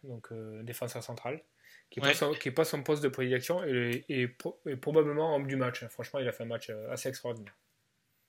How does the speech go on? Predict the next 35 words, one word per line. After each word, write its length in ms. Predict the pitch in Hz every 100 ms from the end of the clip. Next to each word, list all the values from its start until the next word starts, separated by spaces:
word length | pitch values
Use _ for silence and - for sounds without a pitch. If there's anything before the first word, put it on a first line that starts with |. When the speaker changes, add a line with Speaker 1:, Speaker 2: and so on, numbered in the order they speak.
| _ _ _ _ _ _ _ _ _ - 131 _ _
Speaker 2:
Ouais, 180 | 139 170
au 100 | 190
niveau 220 | 160 151
des 200 | 156 151
options, 460 | 151 147 - 165 156
euh, 160 | 143 143
F 260 | 143 139 - -
P 120 | 147
L, 200 | 165 170
euh, 160 | 139 127 _
Bamford, 680 | 135 135 143 - - 147 147 -
euh, 120 | 131
donne 220 | 123 131
une 140 | 135 131
assist 640 | 131 - 156 156 - - -
et, 280 | 131 123 123
euh, 300 | 117 113 113
est 140 | - 127
toujours 180 | - 139
très 160 | -
bien 180 | 135 143
placé. 380 | 147 135 - 170 - - - -
Speaker 1:
Mm. 100 | 120 110 113 _ -
Speaker 2:
Je 100 | -
crois 140 | 139
qu'il 160 | - 131
a 60 |
manqué 320 | 123 123 -
de, 300 | 131 127 120 120
il 180 | - 123
a 60 |
manqué 260 | 127 131 156
de 80 | 127
ballon, 320 | 131 135 151
mais 400 | 143 123 120